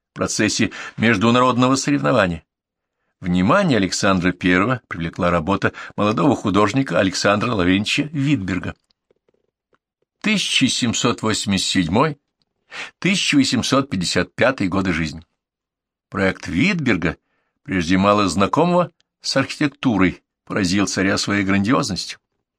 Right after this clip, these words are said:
Император сказал ему: "Я чрезвычайно доволен вашим проектом. Вы отгадали моё желание, удовлетворили мои мысли об этом храме. Я желал, чтобы он был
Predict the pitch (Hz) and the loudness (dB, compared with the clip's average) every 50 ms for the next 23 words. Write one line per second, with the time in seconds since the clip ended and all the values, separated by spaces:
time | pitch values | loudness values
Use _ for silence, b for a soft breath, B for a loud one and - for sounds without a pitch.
0 | _ _ _ _ - - - 95 98 - 104 92 - - 104 95 92 87 87 92 | _ _ _ _ -12 -4 -2 -2 -2 -2 -4 -6 -4 -4 -2 0 0 0 -2 -2
1 | 95 90 - _ _ _ _ _ _ B B B B B - 92 107 117 120 120 | -6 -8 -12 _ _ _ _ _ _ B B B B B 0 2 2 4 2 2
2 | 120 117 - 113 113 107 101 113 110 - - 113 113 113 110 110 98 92 101 95 | 0 -2 -2 0 0 2 2 0 0 2 2 2 2 2 2 2 2 2 4 4
3 | 92 98 107 131 151 160 175 202 202 - - 196 190 - 175 165 - - - 98 | 4 4 4 4 2 2 0 0 0 0 -2 -2 -2 -2 -2 -2 -4 -6 -10 -16
4 | - _ _ _ _ _ _ _ _ _ _ _ _ 101 104 101 95 92 90 95 | -16 _ _ _ _ _ _ _ _ _ _ _ _ 0 0 2 0 2 0 2
5 | 90 98 101 101 101 98 98 101 98 90 85 95 95 101 127 156 147 123 110 B | 2 2 2 2 2 4 4 4 2 2 2 2 2 4 2 2 2 2 0 B
6 | B B B B B B B B 127 113 104 107 107 107 104 - 107 104 113 123 | B B B B B B B B -2 -2 0 2 2 0 2 2 2 4 4 4
7 | 120 117 113 110 107 107 104 101 98 95 110 151 185 - - - 143 127 127 - | 2 2 2 2 2 2 2 2 2 2 2 2 2 0 -2 -4 -4 -4 -4 -6
8 | 123 113 - - 113 104 98 92 - _ _ _ _ _ _ _ _ _ _ _ | -6 -8 -6 -4 -4 -4 -4 -6 -10 _ _ _ _ _ _ _ _ _ _ _
9 | _ _ _ - - 92 85 101 104 101 107 113 117 110 - - - 107 95 101 | _ _ _ -6 -6 -4 -2 0 2 2 4 4 4 2 0 -2 -4 -2 -2 -2
10 | 95 - - - 95 95 87 95 95 90 | -2 -4 -6 -6 -4 -2 0 0 -2 -2